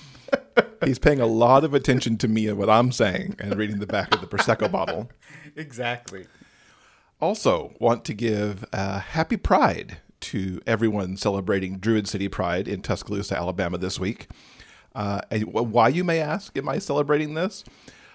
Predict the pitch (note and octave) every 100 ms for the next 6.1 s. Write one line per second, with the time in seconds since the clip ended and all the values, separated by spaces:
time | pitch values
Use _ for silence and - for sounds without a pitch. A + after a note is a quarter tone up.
0 | _ - A2+ A#2 - - G3+ E3 D3 -
1 | A#2+ A#2+ G#2+ A2 G#2+ G#2 G2+ G2 - -
2 | - G3 - - - - - F#2+ F#2+ G2+
3 | F#2+ G2 - A#2+ A2 G2+ G2 F#2+ G2 F#2
4 | E2+ - E2+ G2 G2 G2 F#2+ F#2 F#2 -
5 | F#2 F#2 G2+ G2+ G2+ - G2 F2+ F2 F#2+
6 | -